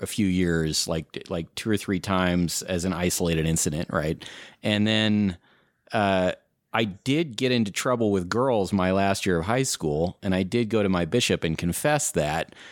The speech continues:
right as I was headed into B Y U. Um, but I didn't confess the other parts.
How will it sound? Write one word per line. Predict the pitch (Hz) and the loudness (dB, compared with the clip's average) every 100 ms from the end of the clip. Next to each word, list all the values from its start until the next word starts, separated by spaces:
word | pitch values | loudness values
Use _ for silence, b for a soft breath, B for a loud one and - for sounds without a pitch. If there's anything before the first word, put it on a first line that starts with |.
| B B _ | B B _
right | 104 117 113 | 0 2 2
as | 104 | 2
I | 98 | 2
was | 92 | 2
headed | 90 98 90 | 2 2 4
into | 85 | 2
B | 78 82 | 2 2
Y | 78 73 | 2 0
U. | 95 98 71 73 - _ | 0 0 -2 -6 -8 _
Um, | - 92 87 87 82 82 b b b _ | 0 2 2 2 0 -2 b b b _
but | 131 120 - _ _ _ _ | -2 -2 -4 _ _ _ _
I | 120 | -2
didn't | 156 151 123 - - | 0 0 -2 -4 -4
confess | 113 113 123 120 | -2 0 0 -2
the | - 101 | 0 2
other | 110 101 | 2 2
parts. | - 62 - - - | -2 -4 -6 -8 -8